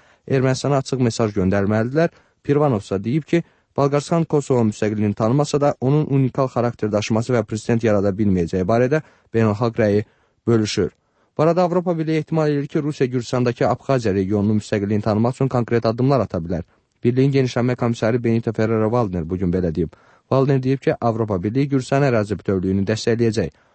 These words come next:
Ötən həftə Rusiya Abxaziya ilə istənilən cür əlaqələri qadağan edən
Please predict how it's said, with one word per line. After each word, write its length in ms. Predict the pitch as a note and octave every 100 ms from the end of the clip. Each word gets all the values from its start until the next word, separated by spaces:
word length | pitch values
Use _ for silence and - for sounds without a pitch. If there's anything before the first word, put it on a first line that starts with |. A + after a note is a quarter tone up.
| _ -
Ötən 300 | - F3 C3+
həftə 160 | -
Rusiya 260 | G#2+ - G2+
Abxaziya 380 | G#2 C#3+ C3+ C3+
ilə 180 | B2+ B2
istənilən 400 | - B2+ C#3 D3+
cür 160 | C3 A#2+
əlaqələri 560 | A2+ A2 G#2+ G#2 G#2 G#2
qadağan 380 | G2+ G2+ G2+
edən 240 | G2 C3